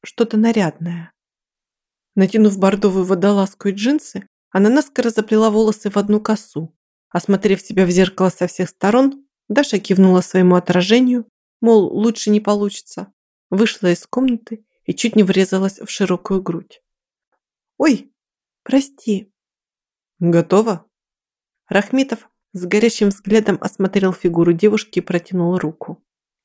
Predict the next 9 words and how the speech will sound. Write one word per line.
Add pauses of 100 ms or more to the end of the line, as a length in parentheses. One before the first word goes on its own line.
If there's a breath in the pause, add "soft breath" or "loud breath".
(260)
Уверенно
вложив
свою, (460)
Даша
почувствовала,
как
щёки
загорелись
огнём,